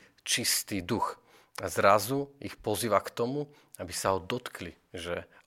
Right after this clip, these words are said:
on má aj mäso, aj kosti a zároveň s nimi je. A nie je to jediná udalosť po Ježišovom zmrtvých staní, ale vieme aj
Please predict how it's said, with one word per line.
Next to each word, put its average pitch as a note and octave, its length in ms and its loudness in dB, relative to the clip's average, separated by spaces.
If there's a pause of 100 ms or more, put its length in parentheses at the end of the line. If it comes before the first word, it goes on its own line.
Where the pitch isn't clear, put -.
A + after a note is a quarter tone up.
(100)
on G#2+ 240 -2
má G#2 240 4 (240)
aj G2 400 -2
mäso, G#2+ 520 -4 (200)
aj F#2+ 240 -2
kosti - 480 -4 (360)
a G2 80 2
zároveň G2+ 560 4 (120)
s - 240 -4
nimi G2+ 360 -2
je. F#2 60 0 (500)
A G#2 80 2
nie G#2+ 200 4
je - 120 2
to - 40 2 (120)
jediná G#2+ 520 0
udalosť G2+ 680 0
po F#2+ 280 -2 (240)
Ježišovom G2+ 480 -2
zmrtvých C3 440 -2
staní, C3+ 520 2
ale G2+ 320 2 (320)
vieme G#2 520 0 (320)
aj G2 400 4